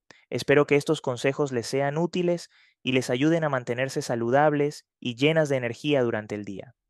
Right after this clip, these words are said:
Buen provecho. Queridas seguidoras, como hemos visto hoy, comer bien no tiene por qué ser difícil ni aburrido.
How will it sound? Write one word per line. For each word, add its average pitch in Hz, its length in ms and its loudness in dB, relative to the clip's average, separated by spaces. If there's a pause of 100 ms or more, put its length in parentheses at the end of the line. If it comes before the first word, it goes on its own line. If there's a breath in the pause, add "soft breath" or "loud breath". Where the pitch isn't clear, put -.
(140)
Buen 135 220 4
provecho. 104 520 -2 (340)
Queridas 139 300 4
seguidoras, 143 800 2
como 131 200 2
hemos 196 200 4
visto 147 320 0
hoy, 113 280 0 (260 soft breath)
comer 170 280 2
bien 175 300 2
no 139 180 -4
tiene 143 220 -4
por 120 200 -2
qué 131 120 -2
ser 127 200 -4
difícil 127 420 -6
ni 113 80 -8
aburrido. 107 540 -8